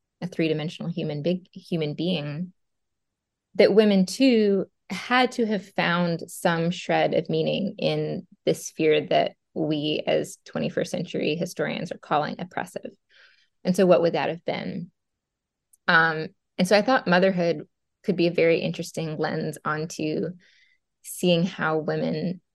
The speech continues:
redefined the roles that were given to them, uh, within their very limited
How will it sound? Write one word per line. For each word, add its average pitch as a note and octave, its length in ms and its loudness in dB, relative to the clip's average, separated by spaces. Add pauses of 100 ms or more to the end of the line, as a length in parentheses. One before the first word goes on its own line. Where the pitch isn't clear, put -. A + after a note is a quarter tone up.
(320)
redefined E3 1000 0
the E3+ 120 4
roles D#3+ 440 2
that - 180 0
were D#3 480 -2 (260)
given D#3 280 2
to F3 120 -10
them, B3 400 -2 (400)
uh, - 300 -2 (280)
within E3+ 300 -2
their D3+ 220 -6 (100)
very D#3 200 2
limited D#3 520 -4